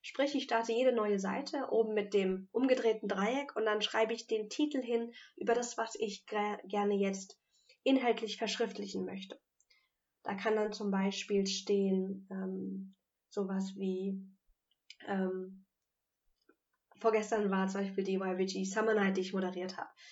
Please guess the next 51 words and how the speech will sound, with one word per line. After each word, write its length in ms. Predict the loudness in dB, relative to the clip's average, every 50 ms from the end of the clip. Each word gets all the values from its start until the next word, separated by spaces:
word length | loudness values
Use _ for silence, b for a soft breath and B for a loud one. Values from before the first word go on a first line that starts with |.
| B B B
Und 140 | -2 0
dann 160 | 2 4 4 4
würde 160 | 4 4 4
da 160 | 2 0 -2
stehen, 400 | 0 2 2 2 2 2 -2 -8 B B B 4
Y 140 | 4 6
B 80 | 4 4
G 160 | 2 0 -2
Summer 340 | -4 -4 0 2 2 2 2
Night. 320 | 0 -4 -8 -10 -12 -10
Und 60 | -8 -6
dann 100 | -4 -2
würde 120 | 0 -2
ich 80 | -2 -2
dazu 420 | -4 -6 -6 -4 -4 -2 -2 -2 -4 -8 B B B
mir 160 | -2 0 0
zwei, 160 | 0 0 0 0
drei 160 | 0 0 0
Impulse 420 | 0 2 4 4 4 4 2 -4
zum 180 | -8 -8 -8 -8
Beispiel 180 | -8 -8 -6
aufschreiben. 580 | -6 -6 -6 -6 -8 -8 -8 -10 -14 -14 -16 -20 _ _ _ _ _ _ _ _ _ _ _ _ _ _ _
Wenn 300 | 0 2 2 4 4 2
es 140 | 0 -2 -4
Phasen 320 | -4 -2 -2 0 2 2
gibt, 220 | 2 2 0 -2 -4
wo 60 | -4
es 120 | -2 0
mir 80 | 0 2
nicht 160 | 2 2 2
so 120 | 2 2 4
gut 180 | 4 4 4
geht 200 | 4 2 2 2 2
und 100 | 0 0
ich 320 | 0 -2 -4 -8 -12 -18 _ -8
zum 140 | -6 -6
Beispiel 180 | -4 0 0 2
meine 220 | 2 2 2 0
Trauer 340 | 0 0 0 2 4 4 6
mir 180 | 6 4 4 4
anschauen 380 | 2 0 -2 -2 -4 -4 -4
möchte 240 | -4 -6 -8 -8 -6
oder 140 | -6 -4 -2
meine 200 | 0 0 0 2
Ängste, 480 | 2 0 -2 -2 -6 -6 -8 -8 -8 -10 b b b b b b b
dann 160 | -6 -4 -2
steht 180 | 0 2 2 2
dann 140 | 2 2 2
darüber 480 | 2 2 2 4 2 2 2 0 0 -2 -4 -8 -16 _ _ _ _ _ _ _ _ _ _
meine 300 | 2 2 4 4 4 2
Angst. 460 | 0 0 -2 -2 -4 -10 -12 -16 -18